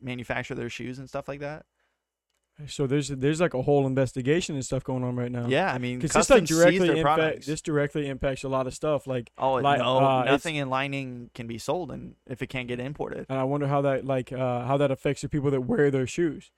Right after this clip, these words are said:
Speaker 2: Because, like, we, there's N B A players sponsored by them. Dwayne
Speaker 1: Oh,
Speaker 2: Wade?
Speaker 1: Dwayne Wade, lifetime deal.
Speaker 2: Dwayne Wade, lifetime deal. You got
Speaker 1: And then
Speaker 2: D'Angelo
Speaker 1: you, can you
Speaker 2: Russell. You
Speaker 1: imagine
Speaker 2: got
Speaker 1: Yeah. I don't know. Can you, what do you, what does Dwayne Wade do in this situation?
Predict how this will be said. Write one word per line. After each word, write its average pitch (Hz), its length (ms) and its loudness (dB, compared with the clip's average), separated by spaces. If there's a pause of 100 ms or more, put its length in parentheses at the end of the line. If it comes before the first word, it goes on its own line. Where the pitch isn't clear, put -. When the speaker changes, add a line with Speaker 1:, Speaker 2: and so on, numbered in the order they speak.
(320)
Speaker 2:
Because, 147 260 2
like, 147 280 2
we, 147 300 0
there's 160 220 -2
N 156 160 -4
B 147 120 2
A 143 60 2
players 143 260 -2
sponsored 165 400 0
by 110 160 -2
them. 87 260 -12
Dwayne 147 200 6
Speaker 1:
Oh, 226 40 6
Speaker 2:
Wade? 180 320 4
Speaker 1:
Dwayne 139 220 -4
Wade, 175 260 0 (100)
lifetime 156 720 -2
deal. 143 380 -6 (100)
Speaker 2:
Dwayne 147 200 0
Wade, 156 200 2
lifetime 147 440 0
deal. 151 200 4
You 156 140 2
got 135 180 4
Speaker 1:
And 123 80 -4
then 135 100 2
Speaker 2:
D'Angelo 143 280 2
Speaker 1:
you, 139 60 4
can 131 80 2
you - 40 0
Speaker 2:
Russell. 151 320 6
You 208 100 8
Speaker 1:
imagine 170 300 2
Speaker 2:
got 131 320 2 (200)
Speaker 1:
Yeah. 123 260 -4 (560)
I 143 100 -6
don't 180 140 -6
know. 180 280 -2
Can 143 120 -8
you, 139 80 -6
what 131 160 -2
do 185 60 -4
you, 170 100 -4
what 143 160 -2
does 190 320 -4
Dwayne 147 280 -6
Wade 143 260 -2
do 123 100 -6
in 120 80 -8
this 120 140 -8
situation? 120 600 -8